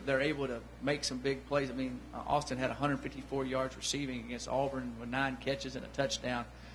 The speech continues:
So they're able to keep the ball. They're able to have some big play capability. Um, and, uh, um, they're, you know, they're making some plays on, on defense right now. So, um, it, it'll be a sixty-minute football game. Um, and there's such a fine line between winning and losing.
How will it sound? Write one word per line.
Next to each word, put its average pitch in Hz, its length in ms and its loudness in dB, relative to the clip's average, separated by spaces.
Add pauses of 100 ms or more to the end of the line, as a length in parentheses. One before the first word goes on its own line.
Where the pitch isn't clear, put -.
(160)
So 143 280 6
they're 143 160 6
able 151 180 4
to 135 60 -2
keep 151 260 -2
the 131 80 -8
ball. 143 300 8
They're 131 100 4
able 135 160 2
to 127 60 -2
have 135 120 4
some 123 120 -6
big 139 320 0
play 135 460 2
capability. 139 760 2 (420)
Um, 117 460 0 (340)
and, 120 380 2
uh, 113 200 0 (480)
um, 110 220 -6 (180)
they're, 123 140 -2
you - 80 -4
know, 127 100 0
they're 123 120 -2
making 135 320 0
some 120 140 -6
plays 131 340 2
on, 120 260 -4
on 117 160 -4
defense 127 520 -4
right 113 220 -6
now. 107 240 -6
So, 120 320 0 (360)
um, - 260 0 (400)
it, 143 200 0
it'll 151 220 2
be 160 120 4
a 143 60 2
sixty-minute 135 540 0
football 120 380 -2
game. 107 360 -6 (120)
Um, 104 320 -6 (180)
and 135 140 2
there's 156 160 0
such 220 220 4
a 139 40 2
fine 156 380 6
line 151 340 6
between 147 420 0
winning 143 260 2
and 135 100 2
losing. 143 380 0